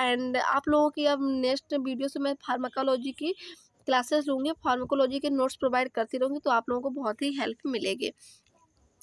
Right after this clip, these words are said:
नेक्स्ट क्वेश्चन नंबर सिक्स में शॉर्ट नो-, शॉर्ट नोट क्वेश्चंस। फर्स्ट नंबर पे है prevention of surgical site infection। तो फर्स्ट नंबर पे है prevention of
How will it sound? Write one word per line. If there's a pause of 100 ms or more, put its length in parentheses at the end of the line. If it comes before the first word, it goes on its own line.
(440)
नेक्स्ट
क्वेश्चन
नंबर
सिक्स
में
शॉर्ट
नो-,
शॉर्ट (100)
नोट
क्वेश्चंस। (380)
फर्स्ट
नंबर
पे
है
prevention
of (180)
surgical (140)
site
infection। (440)
तो
फर्स्ट
नंबर
पे
है
prevention
of